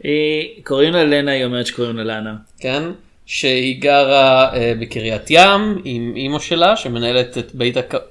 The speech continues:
Speaker 2: מה שהיה פעם בית הקפה הליד הגדול, ועכשיו הוא בית הקפה שבאים אליו רק שני אנשים.
Speaker 1: שלושה
Speaker 2: ו-,
Speaker 1: אם אתה סופר את המציל.
Speaker 2: מצילים הם לא בני אדם, אביעד.
Speaker 1: טוב מזמן לא היה בים, וכנראה גם לא יהיה.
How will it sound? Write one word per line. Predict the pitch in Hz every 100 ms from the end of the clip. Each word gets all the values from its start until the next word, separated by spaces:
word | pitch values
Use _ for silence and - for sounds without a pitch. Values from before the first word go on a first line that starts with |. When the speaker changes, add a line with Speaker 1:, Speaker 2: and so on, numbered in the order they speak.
| - - - -
Speaker 2:
מה | 156 180
שהיה | 190 180
פעם | 180 165 156
בית | 147 147
הקפה | 147 - 147
הליד | 135
הגדול, | 127 131 139 214 226 202
ועכשיו | 143 - 151
הוא | 143
בית | 143
הקפה | 143 135 139
שבאים | 135 131 131
אליו | 127 117
רק | 120 -
שני | 123
אנשים. | 113 107 127 165 285 - _ -
Speaker 1:
שלושה | - 139 131
Speaker 2:
ו-, | 151
Speaker 1:
אם |
אתה | 151
סופר | 147 127
את | 131
המציל. | 123 117 - 110 117 139
Speaker 2:
מצילים | 120 - 113 107 101
הם | 101
לא | 98
בני | 98 101 92
אדם, | 95 98 101
אביעד. | 98 107 104 104 - - - - _ _ -
Speaker 1:
טוב | 175 175
מזמן | 147 143 135
לא | 120
היה | 117
בים, | 107 120 151 214 196
וכנראה | 160 147 139
גם | 139 131
לא | 117
יהיה. | 110